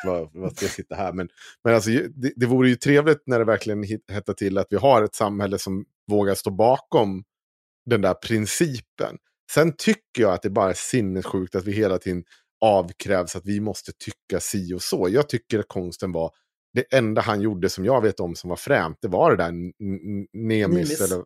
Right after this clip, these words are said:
Speaker 1: ne-, som det heter. Och
Speaker 2: Mm.
Speaker 1: sen i övrigt den där rondellhunden, jag tittar på den där och man bara, "Det är kludd. Vad ska jag göra med det här?"
Speaker 2: Ja, det är
Speaker 1: Fan,
Speaker 2: bara skräp.
Speaker 1: Leila gör bättre, liksom,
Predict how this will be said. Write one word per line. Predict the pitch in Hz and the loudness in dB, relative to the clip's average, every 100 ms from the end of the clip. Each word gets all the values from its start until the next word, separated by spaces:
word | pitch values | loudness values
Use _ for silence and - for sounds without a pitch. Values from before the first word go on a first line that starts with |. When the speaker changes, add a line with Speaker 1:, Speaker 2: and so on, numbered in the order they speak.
| - | -6
Speaker 1:
ne-, | 104 98 | -6 -6
som | 98 101 | -10 -4
det | 95 | -2
heter. | 98 90 _ 104 - - - _ | 0 -2 _ -4 -4 -16 -20 _
Och | 127 | 0
Speaker 2:
Mm. | |
Speaker 1:
sen | - 120 120 | 2 0 4
i | |
övrigt | 156 127 113 113 | 6 6 4 0
den | 120 | 0
där | 107 107 | 0 0
rondellhunden, | 98 104 120 110 101 127 104 101 | -2 0 2 2 2 0 -2 -2
jag | 123 | -6
tittar | - 113 - | -6 -4 -2
på | 120 | 0
den | 110 | 0
där | 95 92 | 0 -2
och | 98 | -4
man | 101 | -4
bara, | 90 87 _ _ _ _ | -2 -4 _ _ _ _
"Det | 127 | 0
är | 143 - | 0 0
kludd. | - 190 101 98 90 120 - _ _ _ | -4 0 0 -2 -4 -6 -6 _ _ _
Vad | 127 | -4
ska | - | 2
jag | 147 | 4
göra | 139 | 4
med | 135 135 | 4 4
det | 131 | 2
här?" | - - - - - _ _ _ _ | 0 -4 -4 -6 -8 _ _ _ _
Speaker 2:
Ja, | 165 | 0
det | 170 | 0
är | |
Speaker 1:
Fan, | 156 | 2
Speaker 2:
bara | 127 | 2
skräp. | 127 127 | 4 6
Speaker 1:
Leila | 151 135 139 180 143 | 6 8 6 6 6
gör | 104 95 | 6 4
bättre, | 85 87 _ - 85 82 - | 2 -4 _ -4 -2 -2 -6
liksom, | - 95 90 87 | -8 -6 -6 -10